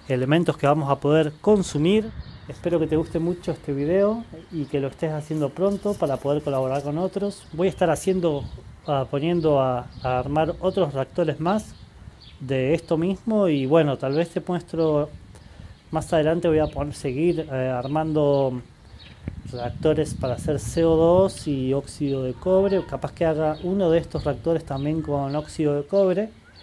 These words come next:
para ver qué, cómo salen, qué diferencias hay entre los diferentes materiales. Así que bueno, era muy importante esto, te quería aclarar eso, que me equivoqué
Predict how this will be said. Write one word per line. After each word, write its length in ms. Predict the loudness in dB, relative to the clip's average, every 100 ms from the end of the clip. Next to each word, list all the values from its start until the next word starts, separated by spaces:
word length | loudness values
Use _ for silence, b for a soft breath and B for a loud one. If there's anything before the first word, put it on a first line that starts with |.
| -14 0
para 240 | 4 6
ver 240 | 4 2
qué, 220 | 0 -4 -4
cómo 280 | 0 0 0
salen, 500 | 0 2 4 2 0
qué 120 | -2
diferencias 720 | -2 -4 -4 -4 -4 -6 -6
hay 280 | -4 -2 -2
entre 200 | -4 -4
los 120 | -6
diferentes 460 | -8 -6 -6 -6 -6
materiales. 600 | -6 -4 0 2 0 -4 -12 B B B B B -10
Así 260 | -4 -2
que 60 | 2
bueno, 380 | 2 2 2 2
era 320 | 2 2 2
muy 180 | 2 0
importante 500 | 2 0 0 -2 -2
esto, 180 | -2
te 100 | -2
quería 220 | -2 0 0
aclarar 440 | 0 -2 2 2
eso, 380 | 2 -2 -6 -4
que 140 | -4
me 80 | -4
equivoqué 640 | -4 -2 -2 2 4 4